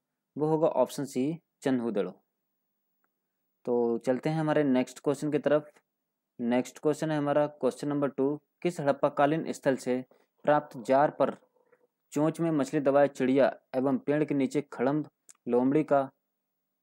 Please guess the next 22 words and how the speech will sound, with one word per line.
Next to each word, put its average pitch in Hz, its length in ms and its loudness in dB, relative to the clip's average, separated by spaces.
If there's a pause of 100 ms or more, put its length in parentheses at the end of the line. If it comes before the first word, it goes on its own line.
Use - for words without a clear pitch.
(280)
चित्रांकन 139 460 0
मिलता 117 300 2
है, 104 320 -8
जो 147 140 0
पंचतंत्र 147 680 -4
के 131 200 -2 (340)
लोमड़ी 135 400 0
की 131 200 -4
कहानी 127 360 -2
से 135 160 -6
सादृश्य - 1000 -6
है? 98 260 -6 (540)
तो 120 60 -2
यहाँ 113 160 0
पर 127 140 -2
ऑप्शन 117 300 -2
हैं 143 140 -4
आपके 135 280 -2 (880)
हड़प्पा, 120 400 2 (920)
मोहनजोदड़ो, 131 760 -2 (220)
लोथल 123 420 0
और 127 280 0